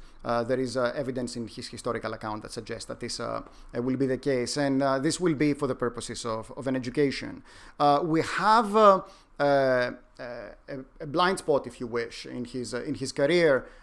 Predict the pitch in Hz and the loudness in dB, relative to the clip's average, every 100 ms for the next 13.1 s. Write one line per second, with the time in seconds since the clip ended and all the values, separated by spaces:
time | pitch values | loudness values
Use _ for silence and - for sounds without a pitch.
0 | - 131 127 - 151 151 139 135 - 127 | -4 -2 -2 -2 0 2 2 -2 -6 -2
1 | 233 - - 127 135 135 - - 170 139 | -2 -2 -4 -2 -2 -2 -4 -4 2 2
2 | 110 - - 147 143 139 135 127 - - | 0 -8 -10 -2 -2 0 -2 -4 -8 -12
3 | 139 131 127 131 143 151 139 139 127 123 | -2 0 2 2 2 2 2 2 4 2
4 | 117 113 - - _ _ 127 123 120 120 | 2 0 -8 -20 _ _ -2 2 0 -2
5 | - - - 139 135 131 127 123 120 110 | -16 -18 -8 -2 0 0 -2 -2 0 0
6 | 107 113 - _ _ 123 117 110 107 107 | -2 -6 -16 _ _ -2 -2 0 -2 -6
7 | - 143 135 127 117 113 110 113 110 165 | -4 -2 0 -2 -2 -4 -4 -6 -2 -2
8 | 165 - - - - - - _ - 139 | -2 -10 -14 -12 -12 -14 -20 _ -2 2
9 | 135 135 127 127 - 170 135 156 151 151 | 4 2 0 -4 -10 -6 -2 0 2 2
10 | 147 147 - - 220 214 - 220 220 208 | 2 0 -4 -2 0 4 6 6 4 2
11 | 180 165 156 147 151 196 190 143 143 - | 0 -2 -2 -2 0 2 2 4 2 0
12 | 139 123 127 175 170 139 175 175 143 117 | -6 -4 2 4 4 6 8 10 8 6
13 | - | 0